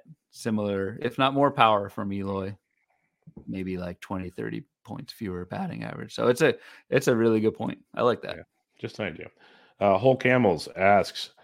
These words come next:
Speaker 2: "How far does Castellanos fall? Just a horrendous
Speaker 1: Oh.
Speaker 2: season on the surface and underlying. Does he fall past pick two hundred?" He will not go past pick two hundred, but he will fall. It was a very bad season, but maybe it's one of those, you know, first year of a contract guy. Let's get comfortable and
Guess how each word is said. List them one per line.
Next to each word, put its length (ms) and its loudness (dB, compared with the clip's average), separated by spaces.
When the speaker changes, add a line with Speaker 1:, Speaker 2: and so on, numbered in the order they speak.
Speaker 2:
"How 260 6
far 320 6
does 160 0
Castellanos 800 0
fall? 340 -2
Just 220 -10
a 60 -6
horrendous 580 0
Speaker 1:
Oh. 160 4
Speaker 2:
season 140 0
on 80 -4
the 60 -6
surface 460 -6
and 200 -2
underlying. 580 -4
Does 220 4
he 100 -2
fall 380 4
past 480 -2
pick 240 -8
two 240 -8
hundred?" 260 -12
He 100 -2
will 140 4
not 260 8
go 140 0
past 260 -2
pick 160 0
two 140 -10
hundred, 380 -8
but 140 0
he 100 -2
will 220 2
fall. 400 -12
It 40 0
was 140 6
a 40 -4
very 180 6
bad 180 4
season, 320 0
but 220 2
maybe 240 2
it's 120 0
one 100 2
of 60 2
those, 180 -2
you 80 -8
know, 80 -2
first 380 -8
year 100 -2
of 80 -6
a 60 -10
contract 480 -4
guy. 300 -2
Let's 200 -8
get 160 -20
comfortable 480 -10
and 160 -16